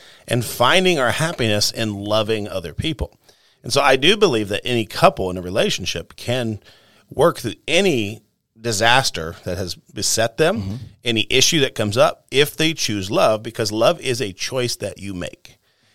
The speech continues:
Speaker 1: It is not a feeling or an emotion. It's a choice. I decide who I love, how I love them, when I love them, and if I love them.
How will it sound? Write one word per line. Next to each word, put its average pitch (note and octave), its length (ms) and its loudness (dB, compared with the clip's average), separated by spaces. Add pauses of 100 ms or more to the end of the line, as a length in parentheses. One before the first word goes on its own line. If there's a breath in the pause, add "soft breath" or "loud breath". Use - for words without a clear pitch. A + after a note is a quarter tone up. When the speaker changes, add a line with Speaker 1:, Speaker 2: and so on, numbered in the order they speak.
(160)
Speaker 1:
It B2 120 2
is A2 100 0
not A#2 220 2
a C3 100 4
feeling C3 800 0
or A2+ 140 0
an A#2 60 2
emotion. A2+ 760 0
It's - 200 -8
a G#2 80 -6
choice. - 680 -6 (560)
I C3 200 6
decide A#2+ 580 2 (160)
who A#2+ 180 -2
I G#2 100 2
love, F#2+ 380 -2 (120)
how A#2 220 0
I G#2 100 2
love F#2 220 -4
them, F#2 220 -6
when G#2 160 -2
I F#2 120 -4
love E2 260 -6
them, E2+ 140 -10
and - 120 -12
if - 220 -8
I - 80 -12
love - 220 -16
them. - 120 -18